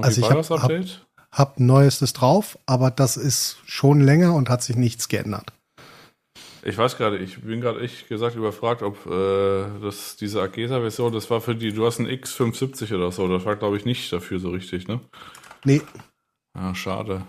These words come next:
Speaker 1: weil das war ja halt auch so angekündigt mit, ja, bla, bla, U-S-B-Probleme und irgendwas, und das wird ja irgendwie darunter gehen.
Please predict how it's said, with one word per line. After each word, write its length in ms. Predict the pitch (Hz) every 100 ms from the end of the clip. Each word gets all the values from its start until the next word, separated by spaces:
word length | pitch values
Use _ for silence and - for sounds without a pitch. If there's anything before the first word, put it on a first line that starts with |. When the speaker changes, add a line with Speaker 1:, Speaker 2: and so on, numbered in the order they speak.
| -
Speaker 1:
weil 180 | 92 90
das 220 | 98 110
war 120 | 104
ja 220 | 104 98
halt 140 | 104 107
auch 160 | 110
so 300 | 120 117 101 92
angekündigt 680 | 107 117 - 113 113 113
mit, 220 | 107 107
ja, 180 | 101 101
bla, 280 | 98 101 101
bla, 380 | 101 98 117 120
U-S-B-Probleme 840 | 95 104 - 117 117 117 107 110 110
und 80 | 98
irgendwas, 420 | 110 120 101 85
und 60 | 92
das 140 | 92
wird 160 | 98 101
ja 220 | 95 92 - -
irgendwie 420 | 123 135 127 110
darunter 460 | 104 110 101 95
gehen. 260 | 90 85